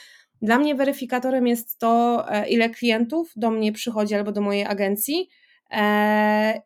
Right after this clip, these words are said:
ile mam szkoleń i jak często jestem zapraszana na konferencje, więc i ile zarabiam. <laughs>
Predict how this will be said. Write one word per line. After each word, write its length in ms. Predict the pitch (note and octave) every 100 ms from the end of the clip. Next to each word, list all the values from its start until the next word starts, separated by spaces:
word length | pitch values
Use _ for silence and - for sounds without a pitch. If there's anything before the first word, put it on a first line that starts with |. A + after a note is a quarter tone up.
| _ _ _ _
ile 180 | - C4+
mam 180 | A#3 A3+
szkoleń 600 | A3+ - A3+ A3+ D#4 F#4+ -
i 80 | -
jak 160 | A3 A3
często 320 | C4+ C4 B3+
jestem 220 | A#3+ A#3+
zapraszana 440 | A3+ G#3+ G#3+ A3+ G#3
na 80 |
konferencje, 760 | G3+ G3 G3 G3 E3+ E3+ - F3 -
więc 380 | G3+ G3+ - -
i 200 | C4 C#4+
ile 120 | D4
zarabiam. 480 | B3+ A#3+ G3+ E3+
<laughs> 80 | G3+